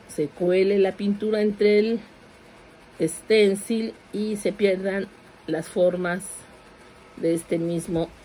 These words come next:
stencil. No necesita ser prolijo, así, irregular, irregular, irregular.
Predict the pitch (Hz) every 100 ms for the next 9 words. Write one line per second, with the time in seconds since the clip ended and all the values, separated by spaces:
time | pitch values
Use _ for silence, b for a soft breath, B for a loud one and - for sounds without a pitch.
0 | - 147 - 107 - - - - - -
1 | - - - - - - - - - 175
2 | 208 240 247 214 247 214 226 214 202 -
3 | 208 208 214 214 202 147 - 135 - -
4 | - - - 160 - - - - - 226
5 | 214 220 208 185 180 190 180 151 156 220
6 | 247 - 170 156 127 117